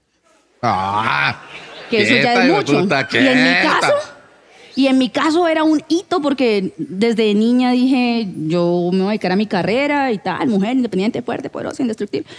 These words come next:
Speaker 2: Y, y no, no, no estaba conectada con esa sensibilidad, con esa fragilidad de ser mamá, con esa, ese cambio de planes, porque yo era muy, esta es mi meta y para allá voy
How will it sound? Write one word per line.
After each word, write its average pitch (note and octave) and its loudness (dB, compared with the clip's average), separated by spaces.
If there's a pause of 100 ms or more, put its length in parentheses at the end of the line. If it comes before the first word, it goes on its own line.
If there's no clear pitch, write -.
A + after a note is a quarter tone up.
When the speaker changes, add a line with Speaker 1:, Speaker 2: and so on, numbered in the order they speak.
(920)
Speaker 2:
Y, A#3+ 2
y A3 2
no, G3 2
no, B3 2
no C4 2
estaba C4+ 0
conectada A3+ 0
con B3 2
esa C#4 0
sensibilidad, B3+ 2
con C4 0
esa B3 0
fragilidad A#3 0
de G3+ -2
ser A#3+ 0
mamá, A#3+ 0
con A#3+ 2
esa, A3+ 0
ese A#3 0
cambio C4+ 2
de A#3+ 0
planes, A3+ 0
porque A#3+ -2
yo F3+ 0
era F#3 2
muy, A3 2
esta C4 -2
es B3+ 2
mi C4 4
meta C#4 0
y D4+ -4
para B3+ -4
allá F3+ 0
voy B3 -2